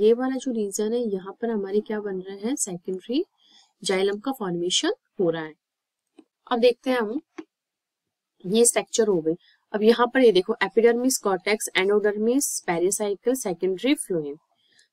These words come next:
तो secondary flame हमारे कहाँ बता रखा है इसमें, अगर आपको अच्छे से शो करना चाहूँ मैं, तो जो ये वाली रीजन है, ये है हमारे secondary flame वाला, ठीक है।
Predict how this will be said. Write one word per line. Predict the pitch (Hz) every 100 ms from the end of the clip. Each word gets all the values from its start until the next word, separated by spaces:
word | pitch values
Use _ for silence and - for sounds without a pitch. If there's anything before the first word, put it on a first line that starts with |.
| -
तो |
secondary | 254 220 208 240 277
flame | - 214 240 240
हमारे | 214 214
कहाँ | 226 202 220
बता | 233 214 185
रखा | 170 - 202
है |
इसमें, | 190 - 190
अगर | 190 185
आपको | 180 -
अच्छे | 185 - 202
से | 214
शो | - 190
करना | 190 185 180
चाहूँ | 175 180 190
मैं, | 185 254 - _ - _ -
तो |
जो | 214
ये | 254 190 196
वाली | 202 240 262
रीजन | 220 202 214 208
है, | 202
ये | 226 190
है | 208 214
हमारे | 214 185 214
secondary | 214 175 175 175 247
flame | 294 202 165 151 -
वाला, | _ 165 - _ _ -
ठीक |
है। | 233